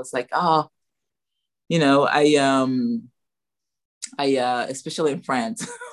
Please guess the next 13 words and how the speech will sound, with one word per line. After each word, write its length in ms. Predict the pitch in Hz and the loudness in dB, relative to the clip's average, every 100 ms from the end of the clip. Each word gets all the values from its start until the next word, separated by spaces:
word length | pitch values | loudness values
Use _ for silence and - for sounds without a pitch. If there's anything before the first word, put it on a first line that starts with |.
| - _ _ _ - | -20 _ _ _ -10
<laughs> 280 | - 190 | -6 -6
you're 140 | 139 - | -2 -2
like, 220 | 143 - | -2 -4
"Oh, 240 | - - - | -2 0 2
what 100 | 277 | 2
did 140 | 339 | 4
I 200 | - 320 | 2 0
do?" 400 | - 302 285 262 | 0 0 2 4
You 100 | 254 | 4
know, 240 | 247 254 262 | 4 4 4
like, 260 | 240 220 | 2 0
I 60 | 208 | -4
mean, 300 | 208 208 | -4 -8